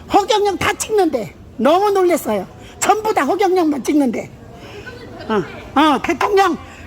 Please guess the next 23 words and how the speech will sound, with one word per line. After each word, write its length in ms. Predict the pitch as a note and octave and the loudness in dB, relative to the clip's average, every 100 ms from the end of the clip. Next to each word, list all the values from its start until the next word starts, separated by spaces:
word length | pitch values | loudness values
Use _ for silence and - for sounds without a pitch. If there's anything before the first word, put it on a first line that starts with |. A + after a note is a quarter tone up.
| - C#4 | -6 0
무조건, 540 | D4+ F4+ - G#4 D#4 - - - | 2 2 2 0 0 -4 -10 0
아니, 240 | B3 E4 | 2 4
허경영은 600 | D4+ F#4 G4+ G4 F#4+ E4+ | 2 4 4 4 2 4
이미 420 | D4+ F4 G4 C4+ - - - - | 4 4 4 2 -2 -16 -6 0
대통령이 500 | D4+ F#4+ F#4+ F#4 C4 | 2 4 4 4 2
돼 120 | D4 | 2
있어요. 540 | C#4 - D4+ C4 G#3+ - - - - - - - | 2 2 2 2 0 -8 -16 -18 -18 -18 -12 0
근데 380 | D4+ E4 C#4 - - - | 4 6 4 -2 -12 0
국민들이 680 | D#4+ F#4 F#4 F4 F4+ F#4 A#3+ - - | 4 6 4 4 4 4 0 -4 -6
아직 300 | - C#4+ E4 C4+ | 0 2 2 4
몰라서, 680 | D4+ E4+ D#4 - F#4 A3+ - - - - - - - - | 4 4 2 2 0 -2 -8 -16 -18 -18 -18 -18 -10 0
어, 280 | B3 G3+ D3+ - - | 2 2 -2 -10 -4
못 160 | G#3 F#4 | 2 4
믿어. 460 | G4 G4 C#4+ G#3+ - - - - - - - - | 4 4 2 -2 -6 -18 -20 -18 -16 -16 -14 2
이미 440 | D4+ E4+ F4 F4+ | 4 6 6 4
허경영은 600 | E4+ F4 D#4+ F4+ D#4 C4+ | 4 2 4 4 4 2
대통령이 500 | A3+ A#3+ C4 A#3+ G#3+ | 0 0 2 2 0
돼 120 | G3 G#3+ | 2 0
있어요. 840 | A3 - G3+ F3+ F3+ G3+ F#3 A2+ - - - - - | 0 0 2 4 4 4 2 -2 -14 -18 -16 -16 -4
그런데 580 | - A3 G#3 D4 D4+ F#3 - - - | 2 4 4 4 2 -2 -12 -18 0
국민들이 500 | C4+ C#4+ C#4+ B3+ B3+ | 4 6 6 4 2
너무도 380 | A3+ A#3+ C4 B3 | 4 4 4 4
모르고 560 | A3 C4+ B3 A3 F3 | 4 4 4 2 0